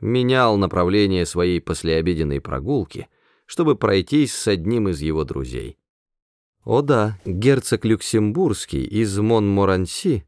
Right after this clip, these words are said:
сопровождал какого-то господина Куанде по дороге к Парижу", сказала мадмуазель де Ламоль, с удовольствием сознавая свою ученость.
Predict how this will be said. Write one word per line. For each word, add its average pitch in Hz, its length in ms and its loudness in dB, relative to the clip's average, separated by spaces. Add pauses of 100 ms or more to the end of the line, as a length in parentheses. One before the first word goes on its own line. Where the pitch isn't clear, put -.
(460)
сопровождал 110 880 2
какого-то 143 460 2
господина 113 680 2
Куанде 87 880 2 (160)
по 127 100 2
дороге 123 400 2
к - 100 -14
Парижу", 87 540 -2 (640)
сказала 135 640 0
мадмуазель 82 600 0
де 62 100 -6
Ламоль, 62 440 -4
с - 100 -10
удовольствием 113 720 -2
сознавая 69 520 -4
свою 60 340 -6
ученость. - 640 -12